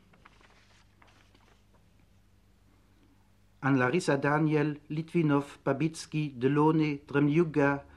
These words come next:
zurzeit Transitgefängnis von Lefortowo, Moskau, den siebenundzwanzigsten November neunzehnhundertachtundsechzig. Ihr sollt sehen,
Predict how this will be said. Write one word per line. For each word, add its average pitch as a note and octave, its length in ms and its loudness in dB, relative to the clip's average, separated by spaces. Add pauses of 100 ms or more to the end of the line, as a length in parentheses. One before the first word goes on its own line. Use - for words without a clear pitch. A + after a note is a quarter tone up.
(200)
zurzeit D3+ 640 -2
Transitgefängnis C#3+ 960 0
von C3 240 -2
Lefortowo, C#3 880 0 (600)
Moskau, C3 640 0 (220)
den B2 120 2
siebenundzwanzigsten C#3+ 880 0
November B2+ 640 2 (520)
neunzehnhundertachtundsechzig. B2+ 1700 -2 (2750)
Ihr E3 120 2
sollt E3+ 220 2
sehen, G2+ 640 -2